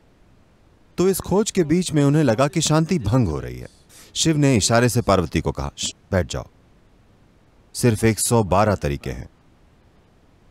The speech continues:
क्योंकि वे कुछ सिखा रहे थे और कोई कुछ अलग बात कर रहा था, एक निजी बात, एक मनमानी बात।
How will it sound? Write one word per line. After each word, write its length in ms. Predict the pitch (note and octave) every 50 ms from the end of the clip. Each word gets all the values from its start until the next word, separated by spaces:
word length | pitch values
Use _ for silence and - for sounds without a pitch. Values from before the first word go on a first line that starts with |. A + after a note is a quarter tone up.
| _ _ _ _ _ _ _ _ _ _ _ _ _ _ _ _ _ _ _ _ _ _ _ _ _ _ _ _ -
क्योंकि 380 | B2+ B2 A#2 - F#3+ G#3+ G#3+ - _ _ _ _ _ _ _ _ _ _ _ _ _ _ _ _ _ _ -
वे 120 | A#2 B2+ B2+
कुछ 200 | - A#2 F2+ -
सिखा 340 | - G2+ - - D3+ F3
रहे 200 | D#3 A2 D#2 C2+
थे 240 | - - C#2 C#2 D2+ - _ _ _ _ _ _ _ _ _ _ _ _ _ _ _ -
और 120 | C3+ D3
कोई 240 | D3 - F3 F3+ G3
कुछ 240 | F3+ - F3 - -
अलग 220 | A#2 C#3 F3 F#3+
बात 260 | D3 A#2+ G#2+ F2+ - -
कर 160 | - - C#2
रहा 180 | D2 C#2 C2+
था, 240 | B1+ - E2 E2+ F#2 - _ _ - -
एक 120 | D#3 E3
निजी 320 | D#3 D3+ F3 E3+ D#3+ D#3 A#2+
बात, 200 | - C2+ B1+ - _ _ _ _ _ _ _ _ _ _ _ - E3
एक 100 | F3 D#3+
मनमानी 480 | D3 D3 D3+ E3 F3 G3 G3 F3+ C#3
बात। 220 | E2+ C#2+ - B2+